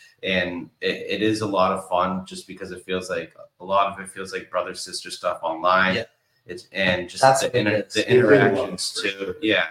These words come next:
Speaker 1: and it's just, it's like a second family in a sense because, I mean, you build all these awesome friendships, you meet all these awesome people. There's this build up. I mean, 'cause I,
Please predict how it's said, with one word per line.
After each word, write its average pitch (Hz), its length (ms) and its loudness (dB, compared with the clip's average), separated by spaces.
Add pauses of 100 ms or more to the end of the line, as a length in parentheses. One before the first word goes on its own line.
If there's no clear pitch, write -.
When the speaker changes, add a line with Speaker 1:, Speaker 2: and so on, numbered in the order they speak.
(180)
Speaker 1:
and 98 140 -12
it's 101 160 -8
just, - 380 -10 (360)
it's 113 140 -12
like 110 100 -2
a 113 60 -2
second 101 420 -2
family 90 320 -4
in 92 100 -6
a 90 40 -12
sense 90 440 -4
because, - 800 -8
I 87 60 -10
mean, 87 200 -10
you 87 220 -12
build 92 260 0
all 85 180 2
these 87 220 -10
awesome 85 360 0
friendships, 90 560 -4
you 87 100 -14
meet 90 180 -10
all 85 160 -6
these 87 220 -10
awesome 80 320 -4
people. 90 580 -8 (300)
There's 87 420 -8
this 90 200 -8
build 92 400 -2
up. 87 260 0
I 85 100 -2
mean, 82 380 -6 (400)
'cause - 140 -2
I, 117 260 8